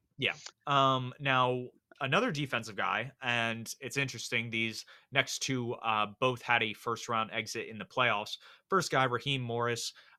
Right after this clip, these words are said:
Um, the biggest thing, I saw a lot of people commenting is he had Michael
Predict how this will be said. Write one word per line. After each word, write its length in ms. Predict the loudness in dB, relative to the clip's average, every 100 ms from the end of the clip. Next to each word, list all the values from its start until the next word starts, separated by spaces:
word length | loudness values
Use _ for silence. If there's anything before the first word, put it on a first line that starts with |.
| 2
Um, 300 | 4 4 2
the 60 |
biggest 460 | 0 2 2 2 -2
thing, 300 | -4 -4 -8 -2
I 100 | -2
saw 320 | 0 0 0
a 40 | -2
lot 320 | -2 0 0
of 80 | 0
people 380 | -2 0 -2
commenting 640 | -2 -2 0 0 -2 -4 -6
is 160 | -6 -4
he 140 | 2
had 260 | 4 4 2
Michael 340 | 0 0 -4